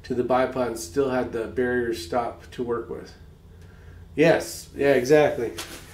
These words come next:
Yeah, it worked out well. You could still fold them up. Uh, let's see. Hopefully you guys are ready. Christmas is upon us. And with that, let's get to some,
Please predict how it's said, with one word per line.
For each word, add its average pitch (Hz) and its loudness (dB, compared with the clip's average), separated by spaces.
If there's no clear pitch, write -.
Yeah, 143 6
it 147 6
worked 156 6
out 147 6
well. 143 8
You 127 4
could 127 -6
still 151 4
fold 139 0
them 127 0
up. - -4
Uh, 139 2
let's 143 4
see. 110 -4
Hopefully 170 4
you 165 6
guys 160 8
are 143 6
ready. 180 6
Christmas 160 -2
is 127 -2
upon 160 0
us. - -8
And 123 2
with 127 2
that, - 4
let's 143 2
get 170 6
to 147 2
some, 110 2